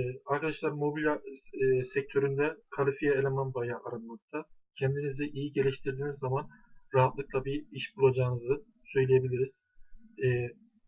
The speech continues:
bunun için, e, dersleri, e, iyi takip edip, e, önemli yerleri not alaraktan, e, anlamadığınız yerleri bize mail yoluyla soraraktan, e, kafanıza takılan, e, soruları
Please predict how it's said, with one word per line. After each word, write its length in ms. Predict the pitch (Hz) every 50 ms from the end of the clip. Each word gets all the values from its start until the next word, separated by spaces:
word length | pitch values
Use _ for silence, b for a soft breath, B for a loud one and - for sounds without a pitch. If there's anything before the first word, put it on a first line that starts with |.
| _
bunun 200 | 123 135 156 165
için, 260 | 156 135 - - 165 160 - - - - _ _ - - - _ - _ _ - 135
e, 20 | 131 127 123 117 - _ - - 135
dersleri, 580 | 135 135 135 - - 156 151 151 151 156 160 - - _ _ _ _ -
e, 60 | 135 127 127 127 131 127
iyi 220 | 135 135 143 151 147
takip 360 | - 143 139 135 - - 120
edip, 200 | 120 - - - - - - - - _ - - _ _ - - _ -
e, 200 | 127 131 - 131
önemli 320 | 127 135 135 139 143 139 135
yerleri 440 | 135 131 131 131 127 127 117 113 117
not 220 | 135 131 - -
alaraktan, 560 | 156 151 147 147 143 - - - 143 143 143 - - _ _ _ _ _ _ _ _ _ _
e, 40 | 131 127 131 -
anlamadığınız 600 | 120 127 131 143 135 143 139 135 143 135 127 127
yerleri 400 | 127 131 127 127 123 127 131 131
bize 220 | 131 120 131 131 127
mail 340 | 123 131 131 139 143 135
yoluyla 420 | 131 131 127 127 123 117 123 117 117 - _ _ -
soraraktan, 580 | - 135 143 143 143 135 - - 143 143 143 - - _ _ _ _ _ - - - - _ _ _ -
e, 20 | 123 123 123 120 120 120 120 - _ _ _ _ - - - -
kafanıza 440 | - - - - 139 135 131 143 139
takılan, 420 | - 135 131 127 123 123 131 135 - - - _ _ - -
e, 20 | 120 120 120 117 113 - -
soruları 480 | - 139 135 135 127 127 127 151 151